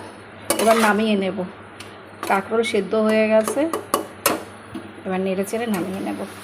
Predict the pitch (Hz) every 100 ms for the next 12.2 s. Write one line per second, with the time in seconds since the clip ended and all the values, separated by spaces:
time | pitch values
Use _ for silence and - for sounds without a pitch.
0 | - - - - - - - - - -
1 | - - - - - - - - - -
2 | - - - - - - - - - -
3 | - - - - - - - - - -
4 | - - - - 247 233 220 214 226 220
5 | 247 233 247 277 294 285 208 - 196 190
6 | - - - - - - - - - -
7 | - - - - - - - - - 226
8 | 214 233 214 226 226 233 220 208 208 214
9 | 196 190 196 196 214 - - 302 359 -
10 | - - - - - - - - - -
11 | 269 262 285 311 302 277 277 320 294 349
12 | 294 427